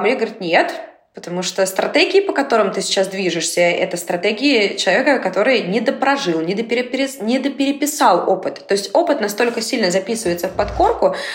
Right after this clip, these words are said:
что на самом деле без специалиста, который умеет работать с, э, людьми с насилием, невозможно понять, ты его прожил или нет, ты закрыл этот опыт или нет". И, э, у нас была с ней дополнительная терапия, она была трудная, э,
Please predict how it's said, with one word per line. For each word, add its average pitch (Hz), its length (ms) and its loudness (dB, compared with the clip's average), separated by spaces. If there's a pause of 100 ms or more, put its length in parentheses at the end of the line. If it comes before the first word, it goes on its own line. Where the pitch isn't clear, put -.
(200)
что - 180 -2
на 214 100 4
самом 262 320 4
деле 226 220 4
без 220 160 0
специалиста, 233 640 2
который 175 240 -2
умеет 170 300 2
работать 170 420 0
с, - 180 -8
э, 160 220 4
людьми 160 320 -4
с 165 80 -8
насилием, 294 360 2
невозможно 208 460 2
понять, 180 360 0
ты 190 60 -2
его 180 120 2
прожил 185 340 0
или 196 160 0
нет, 165 280 -2
ты - 100 -12
закрыл 269 360 2
этот 277 280 2
опыт 180 320 0
или 202 140 -2
нет". 147 280 -4 (680)
И, 226 540 6
э, 185 1000 6
у - 60 -4
нас 202 180 2
была 220 300 6
с 214 120 0
ней 196 80 2
дополнительная 180 680 2
терапия, 220 760 6
она 185 120 4
была 180 300 6
трудная, 277 880 4 (360)
э, 175 280 4